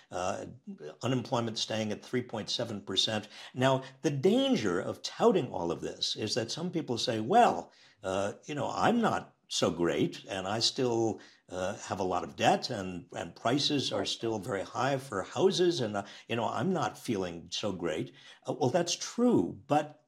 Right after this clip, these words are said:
the trend is in the right direction. Uh, and, uh, we are not facing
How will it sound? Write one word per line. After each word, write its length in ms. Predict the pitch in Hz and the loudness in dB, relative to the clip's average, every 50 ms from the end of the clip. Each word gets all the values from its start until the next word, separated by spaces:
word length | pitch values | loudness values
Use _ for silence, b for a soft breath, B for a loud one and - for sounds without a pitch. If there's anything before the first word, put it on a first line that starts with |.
| _ _ - - - | _ _ -20 -18 -12
the 200 | - - 143 147 | -12 -6 -6 -6
trend 680 | 143 143 - - - - 214 233 240 254 262 254 208 156 | -4 -4 -6 -6 -2 2 2 4 4 4 2 2 2 0
is 320 | - - 123 117 110 117 | -2 -2 -2 -2 2 2
in 180 | 113 110 113 113 | 2 2 0 -2
the 80 | 123 | -2
right 280 | 104 95 95 107 110 - | -2 0 -2 -2 -2 -6
direction. 580 | - 107 113 156 170 165 - - - 95 - - b b b b b b b _ | -8 -4 -2 0 -2 -2 -4 -8 -10 -10 -12 -14 b b b b b b b _
Uh, 260 | - 92 90 98 113 - - - | -2 0 0 0 -2 -4 -6 -4
and, 500 | 113 113 113 113 113 117 110 110 120 120 - | -2 0 0 0 0 -2 -2 -2 -4 -4 -4
uh, 260 | 120 117 120 110 110 120 123 117 | -10 -10 -8 -10 -10 -10 -12 -6
we 180 | 113 127 123 123 | -2 0 2 2
are 140 | 123 117 113 | 2 2 0
not 260 | 113 120 127 131 - | 0 -2 -4 -4 -6
facing 720 | - - 170 190 226 202 - - 151 139 131 143 151 143 | -4 0 2 4 4 4 4 2 2 2 2 0 -2 -4